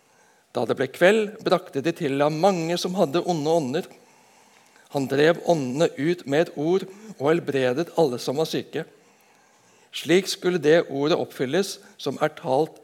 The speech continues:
gjennom profeten Jesaja. Han tok bort våre plager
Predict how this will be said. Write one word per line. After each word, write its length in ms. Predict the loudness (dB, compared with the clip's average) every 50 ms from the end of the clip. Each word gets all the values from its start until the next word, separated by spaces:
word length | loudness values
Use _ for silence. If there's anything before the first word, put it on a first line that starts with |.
| -10 -6
gjennom 320 | -4 -4 -4 -4 -6 -8
profeten 500 | -8 -10 -8 -4 -4 -6 -6 -6 -8 -6
Jesaja. 380 | -6 -6 -6 -6 -6 -6 -8 -10 -12 -18 _ _ _ _ _ _ _ _ _ _ _ _ _ _ _ _ _ _ _ _ _ _ _ _ _ _ -8
Han 120 | -8 -8 -6 -6
tok 220 | -10 -10 -8 -4
bort 240 | -2 -2 -2 -2 -4 -4 0
våre 220 | 0 2 2 2 2
plager 540 | 4 4 4 4 2 0 0 0 0 0